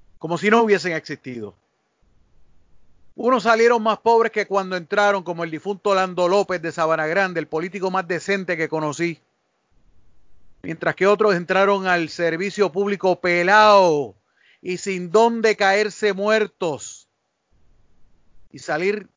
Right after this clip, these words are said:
millonarios impunes, o los menos, terminaron presos o acusados criminalmente. Y yo les pregunto a los políticos de turno,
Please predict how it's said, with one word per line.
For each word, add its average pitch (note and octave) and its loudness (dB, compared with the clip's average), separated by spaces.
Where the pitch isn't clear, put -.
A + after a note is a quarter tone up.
millonarios F3+ -2
impunes, E3+ -4
o D3 0
los C#3 -8
menos, E3+ -2
terminaron D3 0
presos F#3+ 0
o C#3+ 0
acusados D3 -2
criminalmente. B2+ -8
Y - -16
yo A3 6
les A#3+ 4
pregunto A3 4
a G#3+ 6
los G3+ 2
políticos F3+ -4
de F3 -4
turno, D#3+ -6